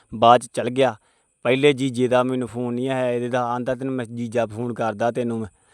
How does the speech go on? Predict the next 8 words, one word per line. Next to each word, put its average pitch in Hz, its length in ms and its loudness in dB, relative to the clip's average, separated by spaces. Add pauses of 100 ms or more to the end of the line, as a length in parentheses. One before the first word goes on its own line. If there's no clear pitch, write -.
(640)
ਸਾਲਿਆਂ 120 400 8
ਨੇ 127 100 2
ਕੀਤਾ 120 300 0
ਹੀ 131 80 6
ਨਹੀਂ 135 100 6
ਅਜੇ 131 100 6
ਤੱਕ 113 300 2
ਫੋਨ। 110 340 -2